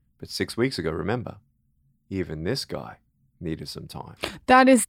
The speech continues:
Speaker 2: impactful right now because you feel like your life is over one day and then five days later, two weeks later, six weeks later, you can see the light.
Speaker 1: Yeah.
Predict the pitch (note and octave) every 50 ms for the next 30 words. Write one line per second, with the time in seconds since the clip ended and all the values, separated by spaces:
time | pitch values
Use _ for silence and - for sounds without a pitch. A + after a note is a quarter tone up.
0 | - - A#3 A3 G3 - - - A3+ G#3 G#3 - - - - G#3+ F#3+ F3+ F3+ F3+
1 | D#3 - F3+ F3+ F#3 F#3 G3+ G3 - - A3 G3 F#3+ G#3+ G3 - - B3 A3+ A#3
2 | A3+ A3+ - G#3 G#3 G3 G3+ G3+ G3+ G#3+ G#3 - A#3 G3+ - - - F#3 G#3 F#3+
3 | G3+ G3 F#3 F3 F#3 F3+ F#3+ G3 F3+ F#3 E3+ E3+ E3 D3+ - F3+ G3 G3 F#3+ F#3+
4 | F#3 F#3 - - _ _ _ _ _ - - B3 G#3+ G3 G3 F#3+ F#3+ F#3+ G#3+ G3+
5 | G3 F#3 G3 G3+ F#3+ F#3+ F#3 F#3 F#3 F#3 F3+ _ _ _ - - - B3+ A3+ G#3
6 | G#3 G3 - - - G#3+ G3 F#3+ F#3 F3+ F3+ E3+ - - - - G#3 - - -
7 | G#3+ G3 F3+ - - G#3+ G#3 G3+ G3 F#3+ F3+ F3+ - - - - G3 G3 G3 F#3
8 | - G#3 F#3+ - - G#3 F#3+ F3 F3 E3 E3+ D3 B2+ - - - _ _ _ _
9 | _ _ _ - -